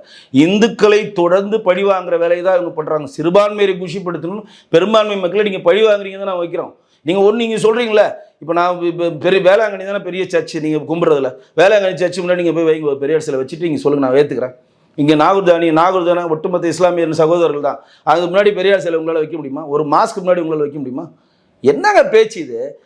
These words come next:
அவன் தான் பைத்தியக்காரத்தனமா உளறானா, நீங்களும் கேட்டு நிக்கிறீங்க. எங்கேயுமே வைக்க முடியாது, வைக்கவும் மாட்டாங்க. சிறுபான்மையரை தாஜா பண்றது தான் இந்த அரசாங்கத்தினுடைய பணி. திருப்பரங்குன்றத்துல சிறுபான்மையர் மக்களை சேர்ந்தவர் லெட்டர் கொடுக்குறாங்க தர்காவுக்கு. இரண்டு முறை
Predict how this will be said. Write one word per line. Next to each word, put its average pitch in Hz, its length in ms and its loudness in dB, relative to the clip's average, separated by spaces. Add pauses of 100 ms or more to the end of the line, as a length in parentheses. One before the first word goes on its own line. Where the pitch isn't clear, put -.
(100)
அவன் 165 260 2
தான் 262 180 2
பைத்தியக்காரத்தனமா 240 640 -2 (100)
உளறானா, 220 460 2
நீங்களும் 233 340 -6
கேட்டு 202 220 0
நிக்கிறீங்க. 151 480 -4 (260)
எங்கேயுமே 233 600 2
வைக்க 214 320 0
முடியாது, 220 520 -2
வைக்கவும் 214 500 0
மாட்டாங்க. 180 440 -2 (300)
சிறுபான்மையரை 208 840 2
தாஜா 185 400 0
பண்றது 175 280 -4
தான் 180 140 -2
இந்த 165 180 -2
அரசாங்கத்தினுடைய 156 640 -4
பணி. 147 360 -2 (520)
திருப்பரங்குன்றத்துல 214 1000 2 (200)
சிறுபான்மையர் 214 680 2
மக்களை 190 380 -4
சேர்ந்தவர் 202 460 0
லெட்டர் 196 320 -2
கொடுக்குறாங்க 208 360 0
தர்காவுக்கு. 185 540 0
இரண்டு 208 400 0
முறை 220 180 -2